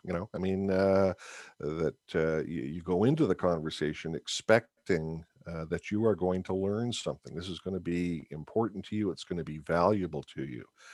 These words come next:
Um, you know, uh, uh, people are paying attention to one another.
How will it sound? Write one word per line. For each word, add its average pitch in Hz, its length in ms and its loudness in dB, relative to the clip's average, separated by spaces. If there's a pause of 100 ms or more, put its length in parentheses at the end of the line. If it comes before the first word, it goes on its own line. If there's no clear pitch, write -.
(500)
Um, 76 540 -6 (380)
you 113 60 -8
know, 131 280 -8
uh, - 180 -10
uh, - 80 -8 (540)
people 120 260 4
are 113 80 10
paying 131 280 10
attention 143 440 10
to 104 100 6
one 87 220 4
another. 76 400 -2